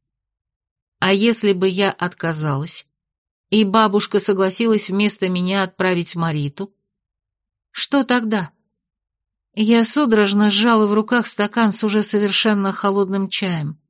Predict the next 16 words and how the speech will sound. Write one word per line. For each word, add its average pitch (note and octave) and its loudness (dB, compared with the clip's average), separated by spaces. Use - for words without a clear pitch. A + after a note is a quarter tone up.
словно A#3 2
он A3 4
мог A3+ 4
мне G#3 2
чем-то G3 -2
помочь. F3+ -6
Фьорд A3+ 0
Берлисенсис. F#3 0
Взрослый A3 2
человек G#3+ 2
должен G3+ 2
нести A3 4
ответственность A3 0
за F3 0
свои F#3 2
поступки, F3+ -4